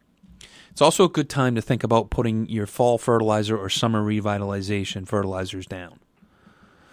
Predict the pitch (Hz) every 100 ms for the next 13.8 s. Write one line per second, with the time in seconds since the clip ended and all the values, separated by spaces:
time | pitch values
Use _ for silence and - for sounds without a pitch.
0 | - - _ 113 104 104 - 107 110 120
1 | 107 113 107 117 117 - 110 110 107 107
2 | 104 - 107 98 107 110 - 110 110 107
3 | 107 _ - _ _ - - - 117 117
4 | 107 101 107 110 107 110 101 101 101 101
5 | 101 101 _ - _ _ 120 101 - 110
6 | 107 107 104 101 101 101 104 101 101 98
7 | - 107 101 98 95 98 - 92 90 85
8 | - _ _ _ _ _ _ _ _ _
9 | _ _ _ _ - _ _ _ _ _
10 | _ _ 147 180 170 147 123 117 117 123
11 | 113 101 107 98 101 101 101 98 - 95
12 | 92 - 95 98 92 98 92 90 92 92
13 | 95 92 98 95 90 90 92 85